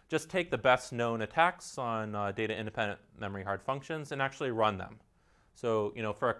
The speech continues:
concrete, uh, memory hardness parameter, um, so here, you know, when n is, uh, two to the twenty, uh, that corresponds to about a gigabyte of memory. So you're looking at a, um,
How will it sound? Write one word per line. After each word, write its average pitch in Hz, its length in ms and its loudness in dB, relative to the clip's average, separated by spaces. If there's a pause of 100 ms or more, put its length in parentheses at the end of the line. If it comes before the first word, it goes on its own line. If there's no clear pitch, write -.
(120)
concrete, 165 680 0
uh, 131 380 6
memory 127 260 0
hardness 101 380 2
parameter, 101 560 -4 (500)
um, 113 160 -2
so 127 160 0
here, 147 320 2
you 139 120 0
know, 117 260 2 (340)
when 135 180 0
n 151 220 2
is, 143 460 2
uh, 110 540 6 (260)
two 147 140 -2
to 135 80 2
the 117 80 2
twenty, 135 460 -6 (180)
uh, 107 320 0
that 117 340 2
corresponds 139 540 0
to 131 140 -4
about 107 440 2 (360)
a 127 100 -2
gigabyte 120 460 4
of 101 80 2
memory. 95 420 -6 (180)
So - 180 -6
you're 110 180 0
looking 117 340 0
at 107 120 -2
a, 101 280 0 (480)
um, 98 440 -2